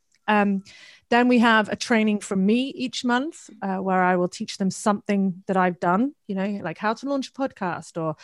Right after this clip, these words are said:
how to write a book or how to do this, that, or the other. And then we have a lot of coaching. So we have a one-hour coaching call, a group coaching call.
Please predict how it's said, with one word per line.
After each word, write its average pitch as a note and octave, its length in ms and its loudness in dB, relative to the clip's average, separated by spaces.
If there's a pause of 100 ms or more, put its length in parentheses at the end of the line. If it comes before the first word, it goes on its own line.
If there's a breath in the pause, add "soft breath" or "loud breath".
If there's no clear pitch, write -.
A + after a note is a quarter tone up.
(160 loud breath)
how G3+ 200 0
to A3+ 380 -2
write G#3+ 240 2
a G#3+ 60 -2
book E3+ 300 0 (100)
or D3+ 160 -4
how F#3+ 200 -2
to F#3+ 140 -6
do F#3 140 -4
this, F3+ 180 -4
that, - 160 -8
or E3 40 -12
the E3+ 120 -6
other. F3 200 -10 (500 loud breath)
And A3 180 4
then C4+ 140 4
we D4 140 2
have C#4 180 4
a B3 60 4
lot B3+ 180 4
of C#4+ 200 0 (520 soft breath)
coaching. B3 540 0
So G#3 140 -2
we G#3+ 100 4
have G#3 140 2
a G3 140 2
one-hour G#3+ 800 2 (160)
coaching A#3 340 -2
call, A3 480 2
a F#3+ 60 -8
group A3 220 -2
coaching G#3 380 -2
call. G3+ 500 0